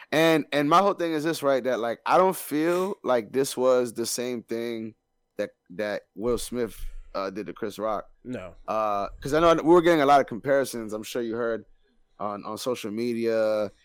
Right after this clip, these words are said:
Speaker 1: My brother pointed out that, like, he felt pretty adamant that, um, that, you know, this was,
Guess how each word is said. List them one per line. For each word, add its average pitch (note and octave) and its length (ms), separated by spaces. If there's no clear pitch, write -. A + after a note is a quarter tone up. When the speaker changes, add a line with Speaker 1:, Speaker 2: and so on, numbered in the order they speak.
Speaker 1:
My A#2 140
brother C#3 380
pointed B2+ 440
out A2+ 460
that, G#2 220
like, G2+ 160
he C3+ 100
felt B2 240
pretty C3 220
adamant A2+ 480
that, G#2 200
um, F#2 400
that, G#2 140
you A#2 100
know, A2 140
this A#2 200
was, A2+ 300